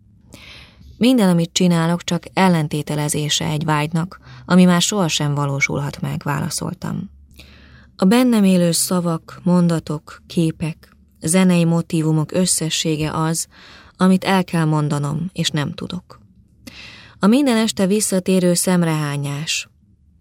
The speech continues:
Ma sem valósítottál meg az álmaidból semmit. A tehetetlenség érzése. Tudja, amikor este leülök az íróasztalom elé, kinézek az ablakon,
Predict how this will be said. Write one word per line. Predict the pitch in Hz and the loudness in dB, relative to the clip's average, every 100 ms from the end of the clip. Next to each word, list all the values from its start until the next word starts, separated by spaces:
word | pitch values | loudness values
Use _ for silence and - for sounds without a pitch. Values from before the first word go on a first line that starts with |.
| _ _ - | _ _ 0
Ma | 196 | 2
sem | 220 185 165 | 2 0 0
valósítottál | 160 156 151 - 156 156 147 143 | 0 -2 -4 -6 -8 -8 -6 -4
meg | 143 | -4
az | - - | -6 -4
álmaidból | 151 143 143 - - - | -4 -4 -4 -6 -8 -8
semmit. | - - 50 50 185 - - _ _ _ _ - | -6 -6 -6 -6 -8 -12 -20 _ _ _ _ -6
A | 170 | -2
tehetetlenség | 180 185 160 156 - 143 143 147 - | 0 0 0 -6 -8 -6 -6 -6 -6
érzése. | - - - 165 - 165 185 - - - _ _ _ _ _ _ - - - - - - - | -6 -6 -8 -8 -8 -10 -14 -18 -20 -20 _ _ _ _ _ _ -20 -20 -20 -20 -20 -20 -6
Tudja, | - 247 202 190 | 0 2 2 2
amikor | 185 180 185 | 2 0 0
este | 240 - 202 | 0 -2 0
leülök | 196 190 180 170 | 2 2 2 0
az | 165 | -2
íróasztalom | 165 175 165 165 - 160 156 | 0 2 0 -2 -2 -2 -2
elé, | 156 156 160 165 | -2 -2 -2 -4
kinézek | - 175 175 160 160 156 | -4 0 2 0 -4 -4
az | |
ablakon, | 156 156 156 - 160 165 | -4 -2 -4 -4 -4 -4